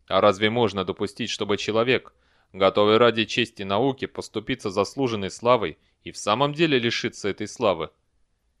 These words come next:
Или же в последний момент признается виновный, но так, чтобы создать впечатление, будто он делает это исключительно из вышеупомянутых побуждений, избежав таким образом позора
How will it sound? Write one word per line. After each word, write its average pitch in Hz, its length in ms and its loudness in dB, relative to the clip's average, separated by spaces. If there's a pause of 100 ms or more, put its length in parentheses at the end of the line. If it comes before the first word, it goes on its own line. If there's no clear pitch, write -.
(340)
Или 139 180 2
же 160 160 0
в - 60 -10
последний 143 440 0
момент 127 500 -2 (280)
признается 117 680 0
виновный, 107 640 -2 (260)
но 104 160 -4
так, 135 300 4
чтобы 95 240 -4
создать 107 400 0
впечатление, 117 680 -4
будто 101 340 -2
он 113 180 -2
делает 123 400 0
это 87 200 -6
исключительно 104 680 -8
из 95 320 -10
вышеупомянутых 104 960 -2
побуждений, 117 720 -6 (400)
избежав 135 480 2
таким 123 260 -4
образом 104 400 -2
позора 104 560 2